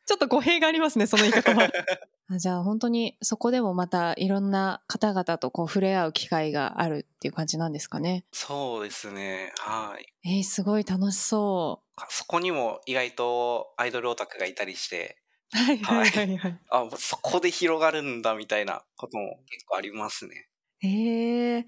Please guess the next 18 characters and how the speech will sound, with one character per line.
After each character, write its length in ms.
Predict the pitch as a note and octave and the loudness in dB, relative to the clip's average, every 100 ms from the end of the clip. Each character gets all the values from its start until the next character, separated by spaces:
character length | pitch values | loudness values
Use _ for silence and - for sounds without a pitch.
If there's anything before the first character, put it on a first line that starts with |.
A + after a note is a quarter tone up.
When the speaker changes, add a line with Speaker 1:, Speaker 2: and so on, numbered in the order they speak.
| - | -8
Speaker 1:
や 100 | G3 | -8
っ 40 | G3 | -4
ぱ 120 | F3 | -2
あ 60 | F3+ | 0
れ 120 | A3 | 2
で 100 | B3 | 0
す 140 | - | 0
ね。 160 | F3+ F#3 | 0 0
な 80 | F#3+ | 0
ん 40 | |
か 120 | D#3 | 0
い 120 | - | 0
ろ 140 | F#3+ A#3+ | 2 2
ん 40 | |
な 120 | C4+ D4 | 2 0
と 120 | - | 0
こ 100 | D#4 | 0
に 320 | A#3+ F3+ | 2 2